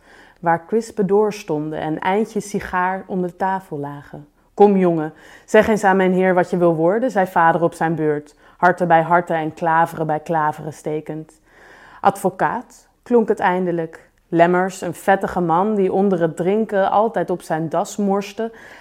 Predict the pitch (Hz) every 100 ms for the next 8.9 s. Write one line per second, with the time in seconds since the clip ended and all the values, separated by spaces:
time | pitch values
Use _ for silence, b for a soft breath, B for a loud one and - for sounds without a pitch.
0 | - 208 214 226 190 185 202 202 208 202
1 | 196 202 156 160 180 - - 190 226 226
2 | 185 175 - - 226 254 254 185 175 -
3 | 247 294 294 - 196 190 214 233 262 240
4 | 240 247 247 B B B - 185 190 208
5 | 277 269 233 202 202 220 185 156 151 -
6 | B B 220 214 208 196 208 262 294 285
7 | 220 - - 262 294 240 240 240 - 214
8 | 202 196 190 170 151 151 151 - 143